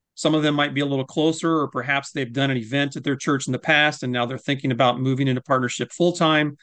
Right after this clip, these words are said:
Some of the people who attend are already partners, and just maybe they've got some new people on their staff, and they're trying to get reorientated with F P M and get set up. So this, uh, this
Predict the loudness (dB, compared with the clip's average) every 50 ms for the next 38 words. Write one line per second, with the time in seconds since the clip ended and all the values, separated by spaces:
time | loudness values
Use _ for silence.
0 | _ _ _ _ _ _ _ _ _ -6 -2 2 2 4 4 2 2 2 2 2
1 | 2 0 0 0 0 -2 -2 0 0 0 2 2 0 0 2 2 4 4 4 2
2 | 0 0 0 0 0 2 0 0 0 -2 -2 -4 -6 -4 -4 -6 -6 -4 -2 0
3 | 0 0 0 0 0 0 2 0 0 0 -2 -6 -4 -2 -2 -2 -2 0 0 -2
4 | 0 2 2 2 2 2 2 -2 -4 -4 -2 0 2 2 4 4 2 0 -2 -4
5 | -6 -6 -6 -4 -2 0 0 0 0 -2 -2 -4 -4 -4 -2 -2 0 0 2 2
6 | 0 0 0 0 0 0 0 0 0 0 -2 -2 0 0 0 -2 -2 -4 -4 -2
7 | -2 0 -2 -2 -4 -6 -6 -8 -6 -2 0 2 2 2 0 0 -2 -4 -2 0
8 | 0 0 0 -4 -10 -20 -20 _ _ _ _ _ _ _ _ 0 0 0 2 2
9 | 2 4 4 4 4 2 0 0 -2 -4